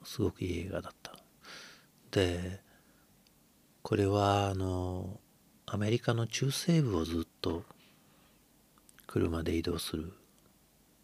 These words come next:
話なんですよね。で、今までこういう車で移動する話っていうのは旅だったんですよね、どっちかというと。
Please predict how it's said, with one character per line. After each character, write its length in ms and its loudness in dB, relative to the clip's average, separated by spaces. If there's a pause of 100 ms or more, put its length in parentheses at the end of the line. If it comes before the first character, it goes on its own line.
(440)
話 360 -4
な 80 -4
ん 80 -8
で 60 -10
す 160 -14
よ 80 -6
ね。 200 -8 (1600)
で、 680 4 (1400)
今 320 0
ま 120 4
で 120 4
こ 220 2
う 80 8
い 20 4
う 120 0
車 480 4
で 160 6
移 60 6
動 180 4
す 200 2
る 80 6
話 340 2
っ 80 -18
て 80 -6
い 60 0
う 20 -6
の 80 -4
は 120 -8 (760)
旅 300 6
だ 100 10
っ 120 6
た 120 -4
ん 40 -4
で 80 -8
す 100 -6
よ 60 -2
ね、 40 -4
ど 120 2
っ 20 4
ち 140 -6
か 120 -2
と 120 -16
い 60 -14
う 60 -14
と。 200 -4